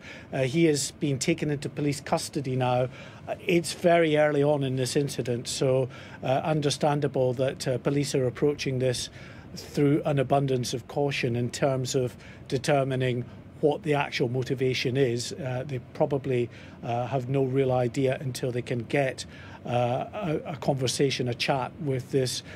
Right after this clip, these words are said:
man, and we don't know whether this man will be compliant with that, whether he will say anything to the police. Sometimes,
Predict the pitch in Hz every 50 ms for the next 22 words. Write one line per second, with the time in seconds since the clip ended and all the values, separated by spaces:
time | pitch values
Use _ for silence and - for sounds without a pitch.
0 | - - - - 131 127 131 135 135 135 131 127 131 131 131 143 151 147 139 139
1 | 131 139 139 135 131 131 131 - - - - - - - 139 135 135 131 135 143
2 | 139 143 - 139 139 139 135 135 131 135 127 127 139 127 - - 131 123 - -
3 | 151 147 147 147 135 127 135 143 - 131 147 156 151 - - 135 120 120 127 139
4 | - 147 135 123 131 123 120 131 127 123 131 127 120 - - - 160 147 143 135
5 | 127 117 - - - - - - - - - 135 135 131 127 120 - 139 131 123
6 | 123 - - - 135 131 123 139 135 - 131 131 139 135 - - 135 127 127 -
7 | - 147 139 131 131 131 123 -